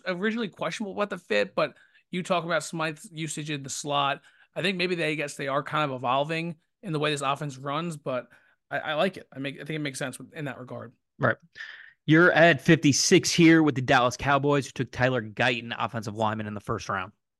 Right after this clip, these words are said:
Speaker 1: Yeah, I mean, I mentioned it before. I wanted Xavier Worthy bad. I thi-, I love the fit in, in that sense. So I'm gonna go with another wide receiver who's a great deep ball catcher, and Ricky Pearsall. He's gonna be, it's gonna be curious to see how he's used exactly, whether it's gonna be a slot,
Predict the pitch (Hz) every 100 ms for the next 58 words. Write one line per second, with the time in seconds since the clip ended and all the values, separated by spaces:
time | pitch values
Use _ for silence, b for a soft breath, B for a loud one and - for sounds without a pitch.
0 | - 165 170 143 147 143 160 156 165 143
1 | - 156 135 135 135 131 123 135 127 123
2 | 123 120 120 117 120 117 107 - 127 127
3 | 117 123 143 - 131 - 170 139 127 -
4 | 165 165 - _ - 156 131 123 180 180
5 | 170 165 170 160 139 - 139 135 135 131
6 | b b b 143 143 131 127 - 143 127
7 | 127 _ _ _ _ _ _ 139 135 -
8 | 143 131 135 127 147 131 127 135 135 135
9 | 131 143 135 135 135 135 131 123 117 110
10 | b b b b 170 160 208 190 202 196
11 | 185 - _ - 254 269 262 233 208 190
12 | 143 160 135 113 135 170 185 170 170 170
13 | 151 143 - 143 123 - - 135 135 135